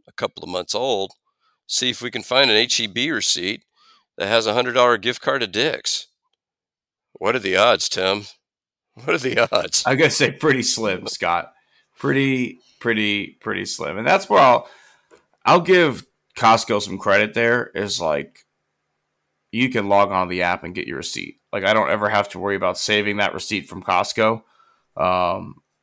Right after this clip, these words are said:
Speaker 2: maybe, maybe you, you buy your gift cards from Costco from now on, but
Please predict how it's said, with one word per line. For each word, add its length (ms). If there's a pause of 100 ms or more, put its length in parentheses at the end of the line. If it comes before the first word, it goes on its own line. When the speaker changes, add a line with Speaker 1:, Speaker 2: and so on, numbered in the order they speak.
(100)
Speaker 2:
maybe, 560
maybe 640
you, 160 (140)
you 100
buy 180
your 160
gift 200
cards 240
from 140
Costco 480
from 100
now 200
on, 280
but 260